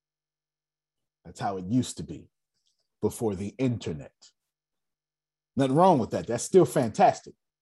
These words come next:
It still works today. But that was one point oh. Before the internet, you took something of a, a thought leader, put it in yours,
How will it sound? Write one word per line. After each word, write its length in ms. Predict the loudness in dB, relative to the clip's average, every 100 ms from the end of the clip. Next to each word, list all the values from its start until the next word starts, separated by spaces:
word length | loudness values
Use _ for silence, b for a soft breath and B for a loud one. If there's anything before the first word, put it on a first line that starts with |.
| _ _ _ -14
It 80 |
still 220 | 0 4 4
works 260 | 2 -2
today. 380 | -2 0 0 -2 _ _ _ _ _ _
But 180 | -4 0
that 240 | 2 4
was 400 | 4 2 0 -8 -20 _ _ _ _ _ _ _
one 380 | -10 0 2 2
point 280 | 0 -2 -2
oh. 220 | -6 -12 _ _ _ -6
Before 320 | -4 4 4
the 200 | 4 2
internet, 640 | 0 0 0 -2 -2 -6 -10 _ _ _ -4
you 260 | -2 -2 -4 _
took 400 | 4 6 6 2 -18 _ _ _ _ _ _ _ _ _ _ _ _ _ _ _ _ _ -6
something 600 | 2 2 4 2 2 0
of 200 | 0 2
a, 100 | 0 -2
a 80 | -8
thought 380 | 0 4 4 4
leader, 340 | 0 -2 -6 -12 _ _ _ _ _ _
put 140 | 0 4
it 100 | 4
in 120 | 4
yours, 560 | 4 4 2 0 -6